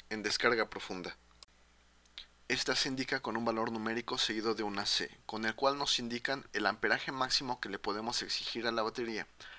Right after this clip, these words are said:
Por ejemplo, que si la batería es de mil miliamperes a treinta y cinco C, el amperaje máximo que le puedo pedir de manera momentánea sin que se dañe es de mil miliamperes,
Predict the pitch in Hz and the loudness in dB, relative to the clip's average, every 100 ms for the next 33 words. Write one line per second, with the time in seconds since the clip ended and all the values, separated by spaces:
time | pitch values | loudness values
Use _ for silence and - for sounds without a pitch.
0 | - - 98 131 110 - - - - - | -12 -4 0 0 -2 -6 -14 -18 -18 -6
1 | 110 - 107 107 - 123 135 135 123 131 | 2 4 4 2 2 2 2 0 0 -2
2 | 135 127 117 117 120 120 - - 98 - | 0 0 0 -2 0 0 0 -4 -6 -2
3 | 95 110 110 139 - 135 - - - - | -2 -2 0 2 2 0 -8 -20 -20 -20
4 | - - - 117 117 123 127 143 123 131 | -20 -14 0 2 4 4 4 2 0 2
5 | - 131 - 104 104 117 - 117 123 117 | 0 -2 -2 -2 0 0 2 0 0 0
6 | 104 107 113 113 117 120 120 120 117 120 | 0 0 -2 -2 -4 -2 0 0 0 -2
7 | 117 120 135 120 117 143 - - 117 120 | -2 0 2 2 2 -6 -8 -2 0 2
8 | 110 110 110 104 92 90 78 - | 0 0 -2 -2 -4 0 -2 0